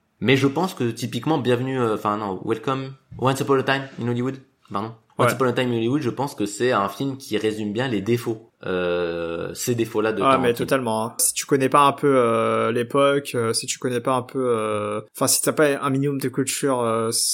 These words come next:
Speaker 2: cinématographique et, euh, historique, euh, sur la fin des années soixante, euh, et m-, même la fin du film, euh, c'est un gros, euh, ça, ça, ça,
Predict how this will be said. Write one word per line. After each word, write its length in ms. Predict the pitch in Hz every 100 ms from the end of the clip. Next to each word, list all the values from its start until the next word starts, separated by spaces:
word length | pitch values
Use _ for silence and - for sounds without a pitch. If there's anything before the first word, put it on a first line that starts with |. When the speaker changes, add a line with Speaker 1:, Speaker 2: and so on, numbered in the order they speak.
| - - 127
Speaker 2:
cinématographique 920 | 120 120 120 123 123 120 113 143 135
et, 80 | 120
euh, 460 | 107 104 104 107 107
historique, 560 | 123 - 127 123 135 120
euh, 540 | 107 104 107 107 107
sur 200 | - 117
la 100 | 113
fin 120 | 110
des 160 | 117 113
années 140 | 113
soixante, 400 | 110 113 127 127 -
euh, 260 | 107 104 107 _ 139
et 40 |
m-, 140 | 131 147
même 200 | 147 156
la 100 | 127
fin 180 | 123 135
du 140 | 127
film, 360 | 123 - 151 123
euh, 380 | 113 113 117 117
c'est 260 | - -
un 100 | 123
gros, 380 | 120 120 151 156
euh, 380 | 127 117 113 117
ça, 220 | 117 -
ça, 460 | - 123 123 127 131
ça, 440 | 101 - 131 131